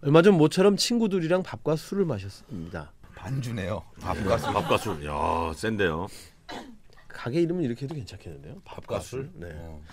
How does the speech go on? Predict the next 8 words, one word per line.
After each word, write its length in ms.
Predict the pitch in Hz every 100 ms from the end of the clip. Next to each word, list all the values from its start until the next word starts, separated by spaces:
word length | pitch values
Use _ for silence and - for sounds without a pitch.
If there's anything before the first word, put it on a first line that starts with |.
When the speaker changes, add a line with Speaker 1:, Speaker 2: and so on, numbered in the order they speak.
| - - - -
Speaker 1:
일 120 | 220
차는 400 | 214 247 277 254
갈비집에서 600 | - 240 190 - 180 175
갈비에 400 | 208 143 135 160
소주를 360 | 165 202 196 185
마시고, 580 | 123 101 76 76 110 170 - - - - - - -
이 100 | 156
차는 320 | 190 196 233